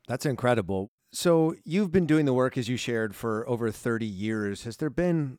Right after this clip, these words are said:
like, a moment that sticks out in your mind as one of the most memorable or, or impactful moments for you, something that you hold on to that you were a part of that you really feel like made a, made a significant difference and contributed to change?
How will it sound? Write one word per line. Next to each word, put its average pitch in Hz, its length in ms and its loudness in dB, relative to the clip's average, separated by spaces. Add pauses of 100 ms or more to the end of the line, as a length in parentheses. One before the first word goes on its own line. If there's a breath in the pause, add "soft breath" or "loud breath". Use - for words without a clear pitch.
(160)
like, - 140 -10
a 123 80 -4
moment 120 500 0
that 113 140 -2
sticks - 300 -6
out 117 120 0
in 127 60 -10
your 110 100 -2
mind 104 340 -2
as 101 140 -6
one 113 120 -4
of 104 60 -4
the 104 60 -6
most 101 320 -4 (100)
memorable 110 580 -4
or, 104 400 -4
or 101 100 -8
impactful 107 840 -4 (280)
moments 107 540 -2
for - 160 -8
you, 104 320 -2
something 107 320 -8
that 101 140 -8
you 101 460 -6 (500)
hold 120 200 0
on 104 180 -2
to 117 100 -6
that 104 100 -4
you 101 160 -6
were 98 120 -4
a 95 40 -8
part 101 300 -6
of 92 80 -8
that 101 80 -10
you 95 140 -8
really 98 200 -8
feel 104 260 -8
like 95 240 -10
made 101 300 -6
a, 87 300 -8 (240)
made 139 140 -4
a 131 40 -4
significant 127 640 -4 (100)
difference 107 360 -2
and 98 100 -10
contributed 101 440 -8
to - 80 -16
change? 95 440 -12